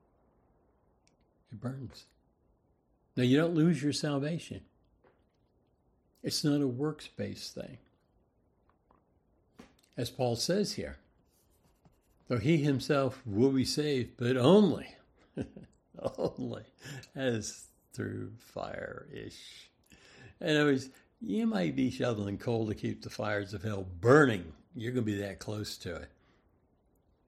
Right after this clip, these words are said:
Such that, I think P-, Peter says, "The stench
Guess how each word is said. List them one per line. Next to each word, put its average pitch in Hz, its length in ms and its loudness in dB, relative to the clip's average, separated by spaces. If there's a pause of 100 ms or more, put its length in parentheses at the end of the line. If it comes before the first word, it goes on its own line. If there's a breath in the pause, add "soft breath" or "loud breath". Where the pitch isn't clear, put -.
(1000)
Such - 380 -2
that, 117 400 0
I 117 60 -4
think 110 360 -4
P-, 117 200 -2
Peter 113 440 -4
says, 110 380 -6
"The 104 60 -8
stench - 640 -2